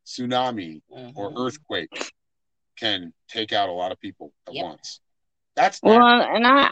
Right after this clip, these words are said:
Speaker 3: I'm wondering if what, in general, the society, the pollution, not
Speaker 1: Mm-hmm.
Speaker 3: like global warming. I think that's another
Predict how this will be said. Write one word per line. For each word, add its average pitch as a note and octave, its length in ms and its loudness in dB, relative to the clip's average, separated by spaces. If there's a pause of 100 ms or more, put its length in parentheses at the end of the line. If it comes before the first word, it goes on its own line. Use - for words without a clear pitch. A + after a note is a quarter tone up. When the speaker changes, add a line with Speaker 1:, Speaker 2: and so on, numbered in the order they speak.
Speaker 3:
I'm C#4 460 6
wondering D#3 680 6
if D3+ 260 2 (520)
what, D#3+ 600 2 (680)
in E3 240 4
general, D#3 720 4
the C#3 120 -10
society, D3 1400 -2 (340)
the D3 120 2
pollution, E3 1600 0 (540)
not A#3+ 400 4
Speaker 1:
Mm-hmm. G#2+ 140 -10
Speaker 3:
like F#3 320 4
global E3 640 4
warming. C#3+ 540 0
I C#3+ 120 2
think D#3+ 340 -4
that's C3 380 -4
another D3+ 680 0